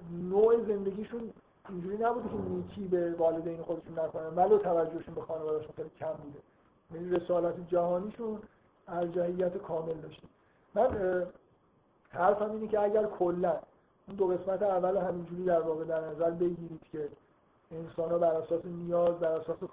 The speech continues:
خواست، خواستی که منطبق با نیاز باشه، نیاز مهمتر از خواست. قطعاً خواست پدر ابراهیم اینه که یه پسر بت‌تراش خوب داشته باشه، ولی نیاز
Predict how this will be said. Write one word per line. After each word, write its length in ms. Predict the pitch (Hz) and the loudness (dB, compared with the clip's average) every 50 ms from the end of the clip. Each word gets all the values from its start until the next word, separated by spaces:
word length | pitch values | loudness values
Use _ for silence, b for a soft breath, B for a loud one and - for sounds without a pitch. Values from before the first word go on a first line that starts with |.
| - - | -10 -4
خواست، 360 | - 170 175 190 190 190 - _ - - _ _ _ _ _ _ _ _ - | 2 4 4 4 4 2 -4 _ -20 -20 _ _ _ _ _ _ _ _ -4
خواستی 300 | 165 170 165 170 - 185 | -2 -2 -2 -2 -8 -10
که 80 | 180 175 | -8 -6
منطبق 420 | 175 165 160 160 165 165 165 170 | -6 -6 -6 -4 -2 -2 -2 0
با 180 | 175 175 170 165 | 0 0 -2 -2
نیاز 360 | 170 165 160 165 156 - - | -2 -4 -4 -2 -2 -2 -4
باشه، 200 | 165 151 - 165 | -8 -8 -10 -10
نیاز 420 | 165 170 175 175 175 185 185 180 | -10 -6 -2 0 0 0 0 0
مهمتر 340 | 175 165 160 160 160 175 170 | -2 -4 -6 -6 -4 -2 -2
از 160 | 160 151 - - - | -2 -2 -2 -4 -8
خواست. 180 | - 151 - - - - - b b b b b b b b b b b _ _ _ - 190 | -8 -8 -8 -8 -16 -20 -20 b b b b b b b b b b b _ _ _ -10 -2
قطعاً 480 | 170 175 185 180 - 202 202 202 208 196 | 2 2 2 2 0 -2 -2 -2 -2 -2
خواست 300 | - - 196 196 190 - | 4 6 6 6 6 2
پدر 500 | 202 196 - 180 175 180 180 190 190 185 | -6 -4 -2 0 2 4 4 4 2 0
ابراهیم 320 | 175 165 175 170 170 185 | 0 2 0 0 0 0
اینه 180 | 190 185 190 180 | -6 -8 -10 -10
که 100 | 175 190 | -8 -2
یه 160 | 185 185 180 175 - _ _ _ _ - | 0 0 0 -2 -6 _ _ _ _ -14
پسر 520 | 147 - - 175 170 170 180 180 175 170 170 170 _ _ _ _ _ _ _ _ _ _ _ _ _ _ - | -12 -8 -4 0 0 2 2 2 0 -2 -4 -8 _ _ _ _ _ _ _ _ _ _ _ _ _ _ -4
بت‌تراش 680 | 160 160 160 - - 143 165 165 165 175 180 180 - 180 175 175 170 170 170 - | -4 -4 -4 -4 -4 -2 2 4 6 4 4 4 0 -2 0 0 -2 -4 -6 -6
خوب 200 | - 208 180 170 | -8 -6 -6 -2
داشته 320 | 170 160 151 - - 147 143 | -2 -2 -2 -2 -4 -8 -6
باشه، 280 | 135 135 - - - - _ _ b b b b b b b _ _ - | -6 -8 -10 -12 -18 -20 _ _ b b b b b b b _ _ -6
ولی 480 | 165 165 170 190 202 202 196 175 175 - - - 185 175 170 170 | -4 -2 -2 -2 -4 -6 -6 -8 -12 -16 -18 -18 -14 -12 -8 -6
نیاز 400 | 175 175 185 190 190 208 214 | -4 0 2 6 6 6 6